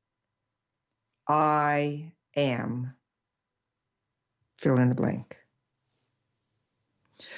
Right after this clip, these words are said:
Notice the color of the energy that surrounds your words or images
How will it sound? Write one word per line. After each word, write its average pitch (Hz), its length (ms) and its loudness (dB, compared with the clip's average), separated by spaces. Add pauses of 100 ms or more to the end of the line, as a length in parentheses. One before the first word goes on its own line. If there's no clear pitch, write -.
(500)
Notice 226 380 6
the 240 60 0
color 220 380 2
of 202 80 2
the 196 240 2
energy 175 460 2
that 143 240 -2
surrounds 170 680 0
your 170 80 -2
words 147 400 -4
or 139 140 -6
images 151 760 -4